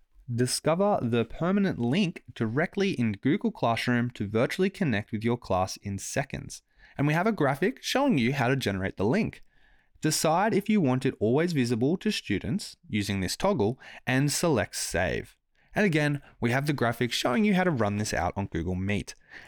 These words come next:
And just a little note, to learn more, we have another resource.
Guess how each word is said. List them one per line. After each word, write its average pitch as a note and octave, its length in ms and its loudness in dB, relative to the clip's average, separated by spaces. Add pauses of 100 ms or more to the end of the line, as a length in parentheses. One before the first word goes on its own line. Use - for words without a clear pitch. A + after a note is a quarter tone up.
And C3+ 140 0
just C#4+ 220 2
a D3 40 4
little G#2+ 220 4
note, A3 280 0 (120)
to G3 80 2
learn A3+ 280 4
more, F#3 320 2 (140)
we D#3 120 2
have D3 160 2
another F3+ 260 2
resource. A2 720 0